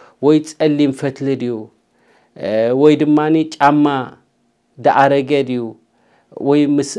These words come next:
መ-፣ ከ-፣ ከ-፣ ምስማር፣ እ፣ ነዚኢታት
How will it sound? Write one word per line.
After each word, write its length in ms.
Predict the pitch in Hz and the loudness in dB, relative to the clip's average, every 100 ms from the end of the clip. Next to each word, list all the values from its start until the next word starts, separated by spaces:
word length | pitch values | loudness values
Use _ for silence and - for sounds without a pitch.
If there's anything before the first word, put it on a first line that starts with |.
| - | -12
መ-፣ 280 | 135 139 139 87 85 55 50 101 104 - - | -8 -4 -2 -4 -6 -8 -10 -10 -12 -14 -14
ከ-፣ 260 | - 165 | -10 -10
ከ-፣ 200 | 190 - | -8 -10
ምስማር፣ 540 | 156 135 - 151 143 131 - _ _ _ _ _ _ _ _ _ _ _ | -8 -8 -4 0 0 0 -6 _ _ _ _ _ _ _ _ _ _ _
እ፣ 140 | - 131 117 110 117 | -14 -8 -6 -6 -2
ነዚኢታት 680 | 131 147 170 165 190 185 | 0 0 0 0 2 0